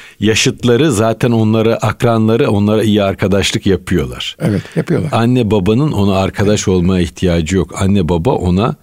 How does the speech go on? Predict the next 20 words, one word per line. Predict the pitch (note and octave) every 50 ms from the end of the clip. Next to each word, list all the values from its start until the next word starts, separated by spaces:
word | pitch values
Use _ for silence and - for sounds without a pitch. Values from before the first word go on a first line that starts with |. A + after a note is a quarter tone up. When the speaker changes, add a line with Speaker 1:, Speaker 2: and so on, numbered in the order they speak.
| _ - - - - - - -
Speaker 1:
ahlaki, | - F2+ F2 F2 F#2+ F#2+ F#2+ F#2+ F#2 - - C3+ B2+ A2+ F#2
e, | D#2+ - - G2+ F2+ F2 E2+ E2+
seçimler | D#2+ - - F2+ - - - F#2+ F#2 F#2 F#2+ F#2+ F2
yapmayı, | E2+ D#2+ D#2 D2 - E2 E2+ F2 E2+ E2
doğruyu | F#2+ F#2 G2 G2 G#2+ G#2 G2+
yanlıştan | F#2 F2+ F2+ F#2 F#2 F2 E2+ - - G#2 G2+ G2+
ayırt | D#2 E2 G2 G#2 A2 F#2+ - G2
etmeyi | E2+ E2 - F#2 F#2 G2+
Speaker 2:
Evet. | F#2+ D#2+
Speaker 1:
gösterecek, | F2 E2+ F#2 - - - E2+ E2 E2 D2+ - C3+ C#3+ - - - - - - - - _ _ _ -
e, | D#2+ E2 E2 E2 D#2+ D#2+ D#2+ D#2+ D#2+ -
kılavuzlar | - G2 F#2+ F2+ F2 F2+ E2 E2+ G2+ G2
olmak | F2+ D#2+ C#2+ D2 C#2+ - -
zorunda. | - - C2 - C#3 C#3+
Speaker 2:
Ve |
hayatı | G2+ A#2+ B2 A#2 A2+ G#2+ G#2 - - E3+
yumuşak | C3+ G#2+ G2+ G#2 - - C#3+ - - -
yaşamayı. | E2+ D#2 - - E2 D#2+ D#2 D2+ D2 C#2 - _ _ _ - - - - - _ _ -
Speaker 1:
Evet. | D#2 D2 C#2+ F2
Speaker 2:
Yani | F#2+ G2+ G2 F#2+ D#3